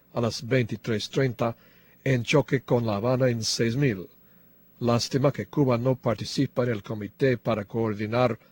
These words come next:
altas frecuencias, encabezado por Aldrich Chip, de la misma Radio Praga. John Babas descubrió que La Voz de Grecia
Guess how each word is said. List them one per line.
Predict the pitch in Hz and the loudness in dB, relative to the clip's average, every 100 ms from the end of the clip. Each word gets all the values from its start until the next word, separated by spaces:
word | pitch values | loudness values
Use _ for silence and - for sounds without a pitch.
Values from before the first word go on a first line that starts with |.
| _ | _
altas | 131 113 107 - | 0 0 -2 -6
frecuencias, | 113 - 147 131 127 117 - _ _ _ _ | -2 4 4 4 -2 -2 -6 _ _ _ _
encabezado | 135 123 110 95 - 127 123 | -4 -2 -2 -2 0 2 2
por | 117 110 | 0 2
Aldrich | 123 110 104 - | 2 2 -4 -2
Chip, | 139 135 - _ - | 0 0 -2 _ -10
de | 120 117 | 0 2
la | 117 | 2
misma | 143 - 120 110 | 0 0 -2 -4
Radio | 120 117 113 98 107 | -4 0 0 0 0
Praga. | 147 131 85 - _ _ _ _ _ _ _ _ _ _ _ _ _ - _ _ _ | 4 4 2 -12 _ _ _ _ _ _ _ _ _ _ _ _ _ -20 _ _ _
John | 123 135 120 110 | 0 2 4 6
Babas | 135 123 143 - - | 6 6 4 0 -2
descubrió | 123 - 113 127 143 | -4 0 2 4 2
que | - | 2
La | 120 | 4
Voz | 123 131 | 4 2
de | - | -2
Grecia | 101 131 139 - 131 | 0 2 2 0 -4